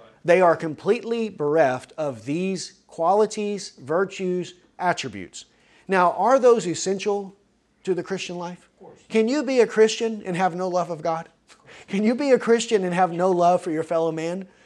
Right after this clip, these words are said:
Speaker 1: No love for righteousness and justice to be executed and brought out into the world?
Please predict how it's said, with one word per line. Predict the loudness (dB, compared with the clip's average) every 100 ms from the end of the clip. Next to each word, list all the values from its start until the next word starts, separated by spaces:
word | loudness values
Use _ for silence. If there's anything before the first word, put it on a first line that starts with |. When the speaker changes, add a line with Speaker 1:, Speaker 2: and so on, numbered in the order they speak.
| _
Speaker 1:
No | 0 6 6
love | 8 8 6 4
for | 0 2
righteousness | 4 4 2 -4 -4 -6 -6 -12 _
and | -2 -2 2
justice | 4 4 4 0 0 -4 -10 -16 0
to | 2
be | 2 0 -2 -8 -4
executed | -2 0 -2 0 0 0
and | 0
brought | 4 6 8
out | 6 4
into | 0 -8 -4
the | -2
world? | 0 -2 -6